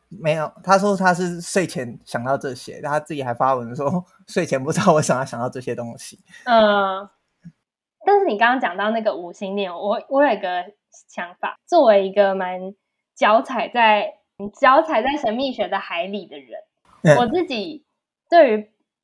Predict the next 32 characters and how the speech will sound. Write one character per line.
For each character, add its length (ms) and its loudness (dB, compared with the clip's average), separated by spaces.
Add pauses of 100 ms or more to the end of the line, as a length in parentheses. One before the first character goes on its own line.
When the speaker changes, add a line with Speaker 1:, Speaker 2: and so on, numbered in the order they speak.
Speaker 2:
很 300 -4
不 100 0
相 220 0
信 100 -2
神 200 -6
秘 120 -4
学 160 -6
的 120 -10
人 200 -12
也 160 -4
有 140 2
自 220 -10
己 100 -14
的 60 -16
一 100 -16
套 180 -4
见 180 -12 (140)
解， 120 -20 (880)
就 120 2
是 120 4
我 120 4
会 140 0
觉 160 -6
得， 380 -2 (840)
啊， 160 0
这 160 -4
个 120 0
人 160 -4
的 100 -16
个 160 2
性 340 -10
有， 360 -4